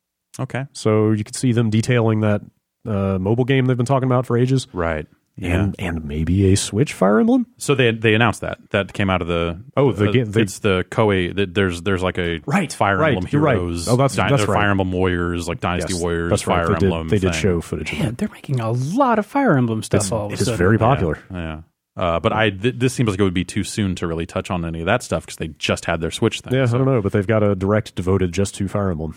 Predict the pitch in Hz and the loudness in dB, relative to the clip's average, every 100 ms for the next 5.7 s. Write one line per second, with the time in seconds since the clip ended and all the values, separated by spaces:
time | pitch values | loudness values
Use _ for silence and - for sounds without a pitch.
0 | _ 90 85 85 _ _ - 107 104 98 | _ -12 -12 -14 _ _ -4 -4 -2 -2
1 | 92 101 101 95 85 - - _ _ 98 | -2 0 2 2 0 -4 -20 _ _ -6
2 | - - 92 90 - 101 110 98 95 - | -4 -2 -2 -2 -2 0 0 0 -2 0
3 | 104 - - - _ - - 107 107 98 | 0 0 -10 -16 _ -20 -6 -2 0 -2
4 | 110 123 - _ _ 90 - 101 123 127 | -10 -18 -20 _ _ -20 -18 -12 -4 -2
5 | 131 143 - 92 160 85 80 | 0 -2 -4 -2 -2 -2 -4